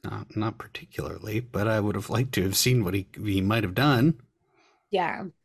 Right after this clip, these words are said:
Speaker 2: I mean, I agree. They, that's another part of the Diddy Kong Racing lore, that he was the best racer on the island. That's why he got captured by Wizpig. 'Cause
Speaker 1: Mm-hmm.
Speaker 2: Timber was like, "First, I'ma call Drumstick,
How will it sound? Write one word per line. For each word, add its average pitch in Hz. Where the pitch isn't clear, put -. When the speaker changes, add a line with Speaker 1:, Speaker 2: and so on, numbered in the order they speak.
Speaker 2:
I 220
mean, 269
I 262
agree. 220
They, 240
that's 226
another 214
part 208
of 190
the 190
Diddy 185
Kong 175
Racing 170
lore, 170
that 165
he 160
was 160
the 170
best 151
racer 156
on 147
the 151
island. 135
That's -
why 175
he 175
got 165
captured 208
by 190
Wizpig. 185
'Cause 87
Speaker 1:
Mm-hmm. 98
Speaker 2:
Timber 320
was 285
like, 214
"First, 330
I'ma 226
call 180
Drumstick, 190